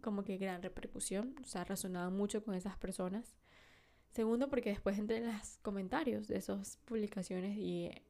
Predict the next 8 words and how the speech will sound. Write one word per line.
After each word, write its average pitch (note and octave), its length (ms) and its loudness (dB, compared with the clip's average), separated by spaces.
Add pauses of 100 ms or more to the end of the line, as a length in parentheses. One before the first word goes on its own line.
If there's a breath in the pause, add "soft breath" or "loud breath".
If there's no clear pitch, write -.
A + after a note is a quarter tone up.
(120)
eran, F3+ 920 -2 (1600)
eran G3 240 0
muy, G#3 460 2 (1000 soft breath)
eh, G#3 360 0 (400 loud breath)
o A3+ 60 -6
sea, G3+ 140 0
habían G3 180 0
como A3+ 380 -2